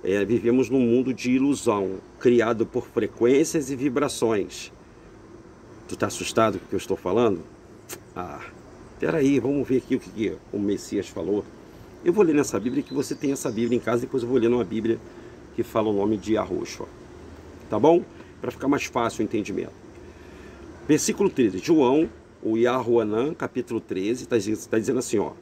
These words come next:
"Ninguém", vou frisar bastante essa palavra pra vocês entenderem, ó, ó. O que que é a palavra ninguém? Qual, o que que significa a palavra ninguém?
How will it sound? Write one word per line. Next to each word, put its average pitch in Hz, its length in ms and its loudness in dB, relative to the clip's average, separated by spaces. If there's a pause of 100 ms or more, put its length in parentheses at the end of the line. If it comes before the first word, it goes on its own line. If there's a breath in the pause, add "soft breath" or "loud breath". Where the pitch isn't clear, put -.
(180)
"Ninguém", 151 560 4 (880)
vou 95 100 -12
frisar 123 440 2
bastante 143 320 0
essa - 160 -4
palavra 117 520 0
pra 156 140 0
vocês 147 380 2
entenderem, 175 400 6
ó, 113 80 0
ó. 123 300 2 (1300 loud breath)
O 220 140 2
que 240 240 0
que 220 220 2
é - 20 6
a 190 80 2
palavra 175 480 0
ninguém? 147 640 4
Qual, 180 240 -2
o 160 80 -6
que 233 160 -8
que - 80 -8
significa 180 800 -2
a - 20 -2
palavra 127 500 0
ninguém? 123 500 2